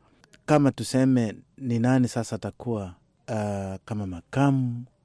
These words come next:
ni nani atakuwa kama wa pili na mambo kama hayo. Na nafikiria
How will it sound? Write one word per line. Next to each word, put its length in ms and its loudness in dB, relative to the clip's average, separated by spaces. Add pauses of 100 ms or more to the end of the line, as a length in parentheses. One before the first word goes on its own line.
(340)
ni 200 -8
nani 260 0
atakuwa 680 -6 (280)
kama 220 0
wa 140 0
pili 580 0 (460)
na 80 -2
mambo 220 2
kama 260 -4
hayo. 260 -8 (540)
Na 200 4
nafikiria 760 2